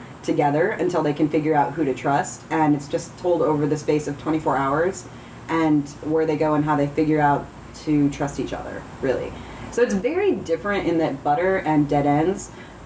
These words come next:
were very much the, uh, focused on one character who had a personal journey to go on and several months to go on it.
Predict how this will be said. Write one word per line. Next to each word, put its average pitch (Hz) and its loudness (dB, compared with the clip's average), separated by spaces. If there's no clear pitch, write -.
were 180 4
very 170 2
much 160 0
the, 156 0
uh, 151 2
focused 180 0
on 160 4
one 165 2
character 151 0
who 156 0
had 143 2
a 143 -4
personal 165 0
journey 165 0
to 160 -8
go 165 2
on 160 4
and 135 0
several 147 2
months 143 2
to 160 -4
go 143 4
on 135 0
it. 247 0